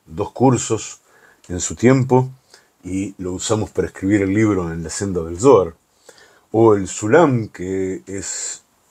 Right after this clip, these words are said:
eh, la interpretación y la explicación con la que estudiamos allá en los inicios del camino, en, en lo de nuestro maestro Rav Mordechai Scheinberger.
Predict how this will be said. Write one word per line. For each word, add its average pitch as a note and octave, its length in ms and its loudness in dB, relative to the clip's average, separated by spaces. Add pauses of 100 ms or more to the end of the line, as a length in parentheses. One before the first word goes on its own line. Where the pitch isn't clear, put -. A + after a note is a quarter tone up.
(100)
eh, F2 320 -2
la F2 100 0
interpretación F2+ 1300 0 (800)
y F2 220 -2
la F2 120 6
explicación G2 960 2
con G2 180 -8
la F#2 100 -6
que D#2+ 80 -12
estudiamos G#2+ 760 -4 (480)
allá G2 220 -2
en B2 100 2
los G#2+ 160 -4
inicios G#2 420 -4
del F#2+ 140 -2
camino, G2+ 580 2 (220)
en, F2 420 -10 (360)
en F2+ 120 -6
lo F2 120 -2
de E2+ 60 -2
nuestro E2+ 280 -6
maestro F2 440 -4
Rav F#2 140 0
Mordechai F2+ 440 -6
Scheinberger. F#2+ 640 0